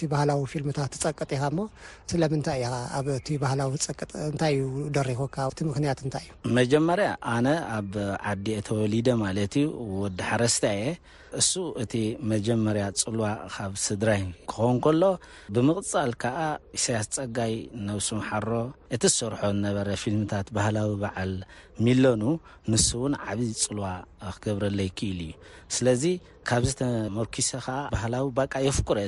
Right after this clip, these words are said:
Speaker 2: ትጉስነት እውን ጀሚረሉ ነይረ። ብንእሽተይ ከለኹ ጓስ ጀሚረ። እሱ እዩ ንዓይ ዝያዳ ንውሽጠይ ዝስሕበኒ።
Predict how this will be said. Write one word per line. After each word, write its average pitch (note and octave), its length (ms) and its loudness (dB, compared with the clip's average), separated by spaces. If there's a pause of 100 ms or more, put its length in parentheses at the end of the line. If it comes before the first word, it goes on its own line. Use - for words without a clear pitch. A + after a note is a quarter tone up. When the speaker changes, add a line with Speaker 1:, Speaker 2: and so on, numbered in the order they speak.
Speaker 2:
ትጉስነት C#3+ 580 0
እውን C#3 200 2
ጀሚረሉ C3 640 4
ነይረ። C3 220 2 (100)
ብንእሽተይ B2+ 460 0
ከለኹ B2+ 340 -2 (120)
ጓስ A#2+ 240 0 (100)
ጀሚረ። A#2+ 340 0 (540)
እሱ - 180 2
እዩ E3 160 -4
ንዓይ G#2+ 300 -2 (240)
ዝያዳ B2 320 4 (160)
ንውሽጠይ B2 520 2 (240)
ዝስሕበኒ። A2+ 580 0